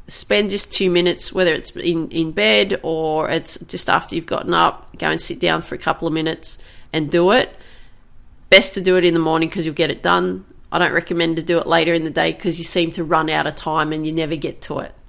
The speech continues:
So make sure you do that. So step two, when you train, so I'm not talking about practice yet. I'm just talking about training when you're,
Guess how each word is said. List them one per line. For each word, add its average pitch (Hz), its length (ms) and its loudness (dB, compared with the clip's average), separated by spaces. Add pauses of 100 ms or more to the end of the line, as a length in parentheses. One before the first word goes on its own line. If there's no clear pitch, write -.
(100)
So 156 360 -2 (500)
make - 220 -4
sure - 160 -2
you 165 80 0
do 165 160 0
that. 156 300 2 (360)
So 190 140 4
step - 400 4
two, 190 380 6 (480)
when 208 440 6
you 269 220 6
train, 208 540 6
so 190 100 -2
I'm 202 60 2
not 247 120 0
talking 285 200 4
about 269 240 4
practice 311 520 2
yet. - 220 -4
I'm 208 160 4
just 269 180 0
talking 240 280 0
about 196 260 2
training 170 540 2
when 156 160 -2
you're, 160 440 -2